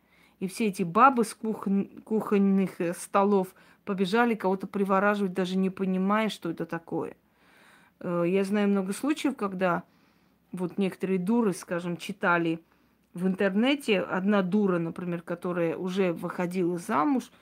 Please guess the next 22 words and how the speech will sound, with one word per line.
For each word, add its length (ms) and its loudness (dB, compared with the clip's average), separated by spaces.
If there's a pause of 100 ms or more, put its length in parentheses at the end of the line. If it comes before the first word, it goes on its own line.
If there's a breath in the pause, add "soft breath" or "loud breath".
(340 soft breath)
У 100 -2
них 220 0
уже 200 0
намечалась 560 0
свадьба, 680 0
уже 240 -4
всё 300 -2
есть. 460 -2
И 60 -2
она, 340 2
значит, 560 -4
э, 160 -2
взяла 500 0 (1600 loud breath)
и 160 0
пошла 380 2
на 120 2
кладбище 840 0
делать 480 0
на 120 -2
сорок 400 -4
крестов 540 -4
приворот. 720 0